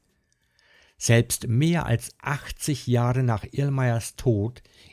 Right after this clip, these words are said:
ist die Gier der Presse nach öffentlichen Skandalen, die ausgeschlachtet werden, noch genauso stark wie zu Irlmeyers Lebzeiten. Diese Gier ist ebenso zerstörerisch.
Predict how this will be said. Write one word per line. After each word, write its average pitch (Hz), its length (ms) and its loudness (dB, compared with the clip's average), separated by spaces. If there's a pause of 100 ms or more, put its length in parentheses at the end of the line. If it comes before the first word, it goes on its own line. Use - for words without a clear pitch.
ist - 260 -2
die 127 180 0
Gier 147 460 0 (140)
der 87 200 0
Presse 120 420 -2
nach 101 160 -2
öffentlichen 123 520 -2
Skandalen, 104 880 -2 (400)
die - 180 -6
ausgeschlachtet 123 920 -2
werden, 101 360 2 (140)
noch 92 220 -6
genauso 104 640 0
stark 98 580 -4 (320)
wie 101 200 0
zu 92 200 -4
Irlmeyers 101 640 -2
Lebzeiten. 85 680 -6 (1080)
Diese 151 300 2
Gier 139 460 2
ist - 240 -8
ebenso 127 420 2
zerstörerisch. 113 960 -2